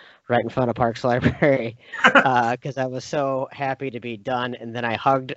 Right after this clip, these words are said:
a, a random, I don't know if it was a professor, if it was a woman that worked at the library or wh-, or whatever. I ran over and I shouted, "I'm done,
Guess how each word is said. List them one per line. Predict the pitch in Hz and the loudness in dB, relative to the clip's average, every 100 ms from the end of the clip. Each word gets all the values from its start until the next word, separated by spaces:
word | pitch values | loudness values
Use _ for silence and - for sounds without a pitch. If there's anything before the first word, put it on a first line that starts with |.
| - | 0
a, | 120 113 - | 2 2 2
a | 117 110 | 2 4
random, | 120 131 131 123 117 117 - - | 4 4 4 4 2 -6 -18 -2
I | 131 | 2
don't | 147 | 2
know | 135 135 | 2 -2
if | |
it | 117 | -4
was | 110 | -12
a | |
professor, | 110 104 - 160 - 160 151 | -10 -4 4 4 6 6 6
if | 123 | 4
it | 117 | -2
was | 113 123 | -2 -2
a | |
woman | 113 139 131 | 2 2 4
that | 117 | 2
worked | 127 131 127 | 2 2 0
at | 120 | -2
the | 104 | 2
library | 135 190 175 170 160 160 165 - - - | 6 8 8 6 6 4 0 -4 -16 -8
or | 117 117 - | -6 -4 -6
wh-, | |
or | 120 110 | -6 0
whatever. | 117 117 151 156 160 160 - - _ | 0 2 4 6 6 4 0 -20 _
I | 110 113 | -6 -6
ran | 117 151 160 | -4 0 4
over | 156 160 147 | 6 6 6
and | 139 | 2
I | 127 | 2
shouted, | 151 143 139 | 2 2 2
"I'm | 120 127 | -2 -6
done, | 117 135 139 139 147 | 0 4 4 4 -2